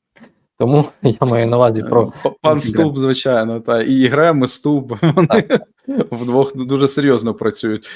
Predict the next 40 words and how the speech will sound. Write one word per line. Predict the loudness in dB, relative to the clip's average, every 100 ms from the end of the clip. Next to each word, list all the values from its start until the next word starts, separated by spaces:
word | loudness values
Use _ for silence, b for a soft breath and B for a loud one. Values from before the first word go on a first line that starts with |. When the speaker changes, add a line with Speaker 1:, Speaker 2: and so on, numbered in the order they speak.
| B B
Speaker 2:
І, | 4 4
до | 4 2
речі, | 4 2
зверну | 2 2 4 4
увагу: | 4 4 4 0
це | 0 -2
ж | -2 -6 -8
скандал | -8 -2 0 4 2 2
був | -4 -2
на | -2 -2 -2
єс, | -2 -2 -2 -4 -16 B B B
а, | 0 0
між, | 2 -2 -2 -6 -4
е, | -2 -2 -2
Speaker 1:
Мгм. | -4
Speaker 2:
Стубом | -2 -2 -2 -2 -2 -6 -18 b -6
і | -2
Джонсоном. | 2 2 2 0 -2 -2 -8 B -8
Speaker 1:
Так. | 0
Speaker 2:
А, | 4 4 0 -4
от | -2
мені | 0 0
сподобалося, | 0 2 2 2 2 0
хто | 2 2
більше | 2 -2 -2 -2
любить | -2 -2 -6
Україну, | -6 -2 -2 -2 -6 -14 B B 0
а, | 0
хто | 0 2 2
хоче | 4 0 2 -2
більше | 0 -2 2 0
для | 2
неї | 2 2 2
добра. | 0 -2 -2 -2
І | 0
навіть | 2 2 2
на | -4
цьому | 0 0 0
скандалять. | -4 -4 -2 -2 -2 -4 -4
От | -4